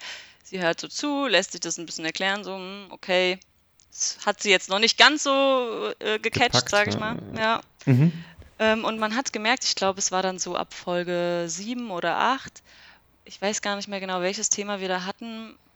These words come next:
Speaker 1: wo es dann irgendwie so angefangen hat, Klick zu machen, wo sie auch angefangen hat,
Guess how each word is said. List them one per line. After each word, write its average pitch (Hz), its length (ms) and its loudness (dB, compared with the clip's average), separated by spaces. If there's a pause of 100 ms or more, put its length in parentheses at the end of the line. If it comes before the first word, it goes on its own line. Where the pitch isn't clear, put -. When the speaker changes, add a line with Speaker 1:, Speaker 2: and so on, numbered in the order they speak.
Speaker 1:
wo 208 140 -6
es 208 80 -4
dann 190 140 -4
irgendwie 208 220 -2
so 185 140 -4
angefangen 196 420 -4
hat, 190 180 -4
Klick - 260 -2
zu 277 100 -6
machen, 302 240 -4 (1080)
wo 190 60 -8
sie 185 160 -2
auch 180 160 4
angefangen 190 320 -6
hat, 175 160 -4